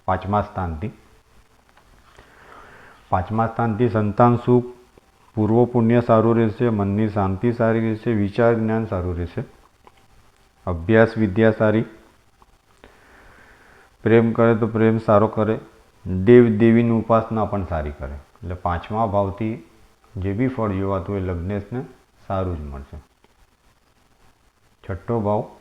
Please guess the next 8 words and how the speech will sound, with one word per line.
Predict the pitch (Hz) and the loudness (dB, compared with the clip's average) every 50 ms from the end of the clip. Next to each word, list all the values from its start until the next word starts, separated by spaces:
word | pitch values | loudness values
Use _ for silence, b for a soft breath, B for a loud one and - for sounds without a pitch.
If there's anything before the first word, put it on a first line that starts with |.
| _ _ _ _ _ _ _ _ _ _ _ _ _ _ _ _ _ b b b b b b b b b b b b b b b b b _ - | _ _ _ _ _ _ _ _ _ _ _ _ _ _ _ _ _ b b b b b b b b b b b b b b b b b _ -10
છઠ્ઠા | - 104 95 - 113 107 | -8 -8 -6 -4 -2 -2
ભાવમાં | 107 107 107 104 104 107 107 101 | 0 0 -2 -2 -2 -2 -4 -4
મેષ | 98 95 101 101 92 - | -4 -4 -4 -4 -4 -6
રાશિ, | 92 82 80 80 - - - - - _ _ _ _ _ _ _ _ _ _ _ _ _ _ _ - _ _ _ - | -6 -8 -8 -8 -10 -14 -18 -20 -20 _ _ _ _ _ _ _ _ _ _ _ _ _ _ _ -20 _ _ _ -10
મેષ | 107 107 110 107 92 - | -6 -4 -4 -4 -4 -4
રાશિનો | 101 104 101 95 - 110 104 101 104 | -4 -4 -4 -4 -4 -6 -6 -6 -6
માલિક | 101 98 92 92 95 98 95 | -4 -4 -4 -4 -4 -6 -6
મંગળ, | 87 82 85 80 73 71 73 | -6 -8 -8 -8 -8 -10 -14